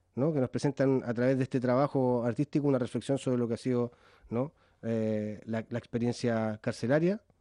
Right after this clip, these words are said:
Entonces comenzamos a las nueve de la noche con una actividad de teatro y performance. Posteriormente seguimos con, con concierto, con, con dos grupos. Primero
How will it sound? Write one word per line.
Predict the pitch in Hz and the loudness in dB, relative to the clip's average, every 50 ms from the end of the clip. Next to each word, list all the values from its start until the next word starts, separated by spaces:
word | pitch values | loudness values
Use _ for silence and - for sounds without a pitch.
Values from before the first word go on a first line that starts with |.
| _ _ | _ _
Entonces | _ _ 123 117 - 120 | _ _ -6 -4 -4 -4
comenzamos | - - 117 117 113 - - 165 156 139 127 - | -2 0 0 0 0 2 2 2 2 2 0 0
a | 127 | 0
las | 123 123 | 2 2
nueve | 131 143 147 143 | 4 4 4 4
de | 143 139 | 4 4
la | 135 | 4
noche | 143 156 147 - 131 | 2 2 2 0 -4
con | 110 113 | -2 0
una | 120 127 120 | 0 0 0
actividad | - - - 120 123 123 127 131 127 123 117 | -2 -2 -2 0 2 2 2 2 2 2 0
de | 110 113 113 110 104 | 0 0 0 0 0
teatro | - 131 131 127 123 | 0 -2 -2 0 -2
y | |
performance. | 110 - 110 - - 151 165 175 185 190 202 - - _ _ _ _ _ _ - - _ | -2 -2 -4 -2 0 2 4 4 4 2 0 -2 -8 _ _ _ _ _ _ -20 -20 _
Posteriormente | - 123 120 - 139 147 151 160 175 170 - 156 | -6 -6 -2 0 2 4 4 4 4 2 0 -4
seguimos | - 156 139 156 165 170 156 | -2 0 2 2 2 2 2
con, | - - 135 131 127 127 123 117 113 110 110 113 120 - _ | 2 0 2 2 4 4 2 2 2 0 -2 -4 -8 -14 _
con | - 120 113 110 | -4 -4 -4 -2
concierto, | - 120 113 - 175 190 180 - 185 202 - - _ _ _ _ _ _ _ | -2 -4 0 2 2 0 2 0 -2 -4 -4 -8 _ _ _ _ _ _ _
con, | - 107 110 110 107 104 104 110 - | -4 -2 0 0 0 -2 -4 -8 -8
con | - 110 110 | -6 -4 0
dos | 127 156 147 | 2 2 2
grupos. | 151 170 190 190 208 190 | 2 2 2 2 0 -2
Primero | - 147 127 135 143 135 131 120 113 | 0 0 2 2 4 4 2 2 0